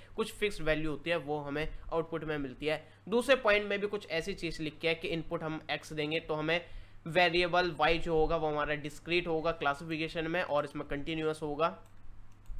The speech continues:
और हम रिग्रेशन जो है वो कंटिन्यूअस डेटा के लिए यूज़ करते हैं, उसके साथ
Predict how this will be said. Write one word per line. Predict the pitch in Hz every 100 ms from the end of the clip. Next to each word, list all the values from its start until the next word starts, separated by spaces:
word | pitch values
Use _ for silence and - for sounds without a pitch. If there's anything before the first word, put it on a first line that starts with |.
| - - - - -
और | 190 202
हम | 208 214 214 202 - - -
रिग्रेशन | 180 185 185 196 208 208
जो | 190
है | 196
वो | 202
कंटिन्यूअस | 185 170 170 175 180 156
डेटा | 147 156
के | 156 160
लिए | 156
यूज़ | 156 151 156
करते | - 151 -
हैं, | 156 -
उसके | - 170
साथ | 151